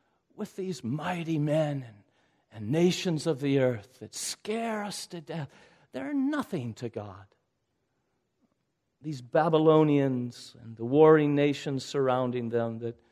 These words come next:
cause them such fear and dread. Earlier, God compares the people to grass. It's quickly passing. Here he compares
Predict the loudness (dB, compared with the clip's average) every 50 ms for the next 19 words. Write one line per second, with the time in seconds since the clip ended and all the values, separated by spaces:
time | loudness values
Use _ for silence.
0 | _ _ _ -4 2 4 4 4 2 0 -4 -6 -6 -4 -4 -4 -4 -4 -6 -12
1 | -12 -6 -2 0 0 2 0 0 -2 -4 -4 0 2 2 2 2 0 -4 -10 -18
2 | -20 _ _ _ _ _ _ _ _ _ _ 6 8 8 8 6 6 4 4 4
3 | 4 2 2 2 0 -4 -8 -6 -6 -6 -2 0 2 2 4 2 0 -2 -6 -14
4 | -20 _ _ _ _ _ _ _ _ _ _ _ -14 -12 -8 -6 -8 -6 -4 -2
5 | -2 -2 -2 -4 -6 -6 -6 0 2 4 4 4 2 0 -2 -6 -12 -14 -14 -14
6 | -16 -20 _ _ _ _ _ _ _ _ -10 -10 -10 -10 -12 -18 -18 -20 -20 _
7 | _ _ _ -4 -4 -4 -4 -4 -8 -8 -8 -6 -4 -4 -4 -4 -6 -10 -14 -16
8 | -16 -18 -20 _ _ _ _ _ _ _ _ _ _ _ _ _ _ _ _ _
9 | _ _ _ _ _ 0 2 2 2 2 0 -2 -4 -4 -4 -2 -2 0 2 2
10 | 2 0 -4 -8 -16 -20